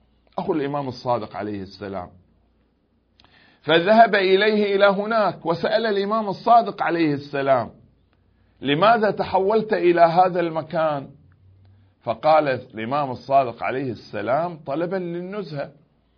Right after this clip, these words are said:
وأيضًا يروى أن الإمام الرضا عليه السلام كان يخرج مع خدمه وعياله ويأخذ معه حيوانًا، خروفًا أو شاة،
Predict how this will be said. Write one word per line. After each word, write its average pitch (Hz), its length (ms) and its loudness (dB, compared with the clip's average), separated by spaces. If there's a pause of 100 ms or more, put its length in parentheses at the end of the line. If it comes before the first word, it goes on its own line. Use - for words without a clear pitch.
(1500)
وأيضًا 220 440 6
يروى 214 460 2
أن 180 140 -4
الإمام 185 460 -2
الرضا 202 360 0
عليه 185 360 4
السلام 190 760 0 (800)
كان 196 260 0
يخرج 185 720 -2
مع 123 220 -2
خدمه 156 880 -4
وعياله 180 1120 0 (1040)
ويأخذ 170 760 4
معه 185 480 -2
حيوانًا، 160 760 0 (300)
خروفًا 147 680 0
أو 131 140 -4
شاة، 190 480 0